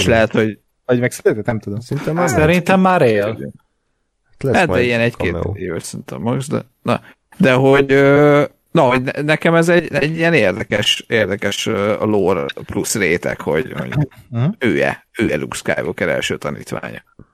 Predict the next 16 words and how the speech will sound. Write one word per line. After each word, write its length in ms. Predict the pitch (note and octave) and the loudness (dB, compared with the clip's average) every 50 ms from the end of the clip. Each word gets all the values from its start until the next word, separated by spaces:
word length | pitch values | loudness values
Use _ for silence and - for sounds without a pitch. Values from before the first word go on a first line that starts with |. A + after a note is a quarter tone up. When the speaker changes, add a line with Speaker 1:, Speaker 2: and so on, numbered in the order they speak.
| _ _ | _ _
Speaker 3:
Ja, 100 | E3 C3+ | -2 0
Speaker 4:
Hát 100 | - G#2 | 0 2
de 100 | A#2+ D3 | 4 6
Speaker 3:
ja. 60 | D3+ | 6
Speaker 4:
jó, 160 | E3+ F3+ - | 6 6 4
azt 220 | - F3 E3+ - | 4 2 2 0
is 140 | G3+ G3 - | -2 -4 -2
tudjuk, 400 | - - D3+ C3+ B2+ C#3+ C3 - | 0 0 0 0 0 -2 -2 0
ugye, 180 | C#3+ C3 C#3 C#3 | 0 0 0 0
hogy 460 | - C#3 C3 B2+ A#2+ - - - _ _ _ | 2 2 0 0 -2 -8 -18 -20 _ _ _
nem 240 | - C3+ C3 D3+ | -4 -2 0 0
maradt 380 | D#3+ E3 G3+ F#3+ D#3 A#2+ G#2+ - | 2 4 4 4 4 2 0 -2
sokáig 720 | - - - A2+ G#2+ - - A#2+ G#2+ G#2 G#2 A2 G#2+ A2+ | -2 -2 0 -2 0 0 -2 0 0 0 -2 -4 -6 -6
az, 420 | G2 G2 G2+ G#2+ A#2 A#2+ - - - _ _ _ _ _ _ _ _ _ _ _ | -6 -4 -4 -4 -4 -4 -6 -8 -10 _ _ _ _ _ _ _ _ _ _ _
tehát, 320 | - A#2+ A#2 A#2+ A#2+ - - | -2 0 2 2 0 0 0
hogy, 320 | - C3+ C3 C3+ C3+ - | 2 2 2 2 -2 -6